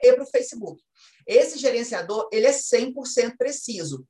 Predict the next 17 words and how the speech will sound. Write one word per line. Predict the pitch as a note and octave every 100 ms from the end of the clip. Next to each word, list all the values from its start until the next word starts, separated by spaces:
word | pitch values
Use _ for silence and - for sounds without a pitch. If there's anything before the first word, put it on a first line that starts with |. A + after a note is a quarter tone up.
| _
Cem | - B3
por | B3+ B3+
cento | B3+ B3+
preciso, | B3 C4 F4+
assim, | G4 A#3+ F3+
de |
acordo | G3+ - B3 B3+
com | C#4
as | C4+
informações | B3+ A#3+ A#3 A#3 A#3+ B3
que | C#4
a |
pessoa | C#4 C#4 B3 B3+
coloca | B3 A#3+ B3
nas | C#4 D#4
redes, | A#3 - -
né? | G3